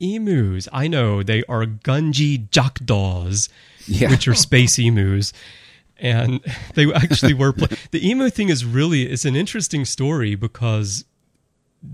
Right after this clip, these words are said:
Speaker 1: apparently, and I didn't really know this till I started reading about it, emus are really stubborn animals and they don't want to do anything. And the only way they could get those emus to move on the set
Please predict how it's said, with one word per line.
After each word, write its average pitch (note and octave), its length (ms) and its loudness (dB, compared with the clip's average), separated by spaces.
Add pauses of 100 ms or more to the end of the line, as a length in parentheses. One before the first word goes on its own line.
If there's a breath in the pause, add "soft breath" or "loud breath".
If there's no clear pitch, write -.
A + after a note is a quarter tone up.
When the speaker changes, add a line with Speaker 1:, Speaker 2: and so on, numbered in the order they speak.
(120)
Speaker 1:
apparently, D3 640 0
and G#2 80 0
I A2+ 80 0
didn't B2+ 180 -2
really G2+ 180 -2
know G#2 160 0
this G2+ 240 -2
till G#2+ 140 -8
I G2+ 60 -4
started G2 280 -8
reading A2+ 260 -2
about F#2 200 -4
it, G2 160 -8
emus A#2+ 340 2
are G#2+ 80 0
really G2+ 340 -2
stubborn F#2+ 640 -4 (280)
animals G#2+ 440 -4
and A#2+ 80 -6
they A2+ 40 -2
don't - 140 -8
want G2+ 140 -6
to F#2+ 40 -8
do A2+ 220 -2
anything. F#2+ 580 -6 (920 loud breath)
And A#2+ 200 0
the - 80 -4
only D#3 220 2
way F3 140 0
they C#3+ 120 2
could A2+ 200 -4
get C3+ 140 -4
those A#2 180 0
emus G#2+ 640 -2
to G2+ 460 -4
move A2 540 -4
on G#2 200 -6
the F2 60 -8
set G#2+ 360 -4